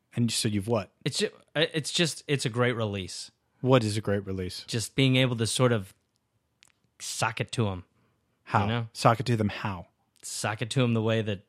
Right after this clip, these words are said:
Speaker 2: the way that, the, the way that you were just talking about, you know?
Speaker 1: By putting feces on their things? By,
Speaker 2: Bin-,
Speaker 1: by smearing
Speaker 2: bingo.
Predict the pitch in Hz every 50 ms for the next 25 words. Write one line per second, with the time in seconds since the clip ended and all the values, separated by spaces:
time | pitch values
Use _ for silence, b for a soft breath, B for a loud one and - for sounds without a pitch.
0 | _ _ - 101 95 104 107 110 101 107 101 98 - _ _ - - 110 101 95
1 | 92 110 _ _ _ - 104 98 104 107 104 110 101 95 - 104 107 104 104 104
2 | 101 110 107 - - 113 113 139 - 131 95 90 87 85 82 - - 98 92 92
3 | 92 92 110 120 - 120 117 - - _ _ _ _ _ _ _ _ _ _ _
4 | _ _ _ - _ _ _ - 151 139 131 117 - 127 127 - - 156 151 165
5 | 170 175 165 - - 202 202 202 202 - - - _ _ _ _ _ _ _ _
6 | _ _ _ _ _ _ _ _ _ _ _ _ _ _ _ _ 135 131 131 117
7 | 123 139 139 139 - - - 170 170 170 175 185 185 180 175 175 - 110 98 90
8 | 85 78